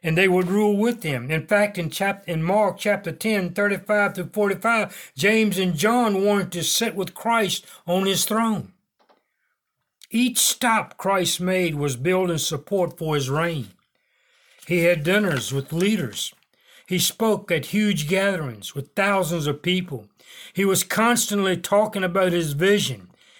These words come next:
and vision for his, referred to as,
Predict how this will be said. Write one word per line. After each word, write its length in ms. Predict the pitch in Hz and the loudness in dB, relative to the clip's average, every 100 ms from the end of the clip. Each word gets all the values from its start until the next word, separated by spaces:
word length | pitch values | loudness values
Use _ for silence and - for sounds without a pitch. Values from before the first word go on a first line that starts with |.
| _ | _
and 180 | 147 139 | -2 2
vision 440 | 170 202 165 151 | 2 2 2 -2
for 240 | 135 170 156 | -2 0 2
his, 240 | 170 - - - - - _ _ _ _ _ | 0 -2 -10 -20 -20 -20 _ _ _ _ _
referred 580 | 156 131 185 190 190 180 | -4 -2 2 4 4 2
to 140 | 175 170 | 2 2
as, 280 | 165 151 | 2 -2